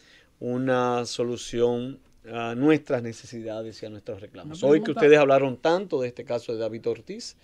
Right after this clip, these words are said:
Speaker 1: eh, creo que siempre es positivo reflexionar sobre hacia dónde va la política de seguridad de la República Dominicana, eh,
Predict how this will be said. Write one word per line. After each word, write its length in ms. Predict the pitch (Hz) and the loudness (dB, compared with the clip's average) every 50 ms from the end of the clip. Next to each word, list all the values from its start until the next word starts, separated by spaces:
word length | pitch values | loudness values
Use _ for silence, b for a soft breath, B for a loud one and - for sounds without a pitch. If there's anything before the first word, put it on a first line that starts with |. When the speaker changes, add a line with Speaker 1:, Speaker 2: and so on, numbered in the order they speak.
| b b b b b b b b b _ - | b b b b b b b b b _ -14
Speaker 1:
eh, 200 | 98 101 101 - | -12 -12 -12 -6
creo 400 | - 123 113 117 117 120 123 123 | -4 2 4 6 8 8 8 6
que 140 | - - 113 | 2 -4 -8
siempre 640 | - - - 151 151 151 151 156 147 131 117 113 113 | -8 -2 4 6 6 6 6 4 0 -6 -8 -8 -8
es 120 | 113 - | -8 -10
positivo 720 | - _ 123 110 - - 113 110 _ 160 185 196 196 196 165 | -12 _ -14 -14 -14 -16 -20 -12 _ -10 -8 -6 -6 -6 -6
reflexionar 680 | 135 131 110 120 110 104 - 117 113 117 117 117 117 - b b b b b b | -6 -8 -12 -14 -14 -14 -12 -12 -12 -10 -10 -12 -14 -16 b b b b b b
sobre 460 | _ - - 127 120 113 113 113 113 | _ -14 -8 -4 -2 -2 -2 -2 -2
hacia 320 | 113 110 - - 127 113 110 | -4 -6 -6 -6 -6 -2 0
dónde 300 | 123 131 135 139 139 120 | 2 2 2 0 0 0
va 120 | 113 120 | 0 -2
la 120 | 123 120 - | -2 -2 -4
política 460 | 120 110 117 120 120 135 113 127 113 | -4 -6 -6 -6 -8 -6 -6 -4 -4
de 100 | 110 104 | -6 -6
seguridad 500 | - - 101 104 104 107 107 120 127 127 | -10 -12 -14 -12 -12 -6 -2 -2 -2 -2
de 80 | 127 | -2
la 120 | 113 101 92 | -4 -6 -8
República 420 | 92 - - 107 110 107 - 110 | -10 -12 -14 -12 -12 -8 -6 -6
Dominicana, 680 | 98 95 101 101 101 101 98 - 117 117 120 143 208 240 b b b b b b b b b b b b b b _ - | -6 -6 -8 -10 -12 -14 -10 -6 -4 -4 -4 -4 -8 -10 b b b b b b b b b b b b b b _ -18
eh, 140 | 123 101 | -18 -16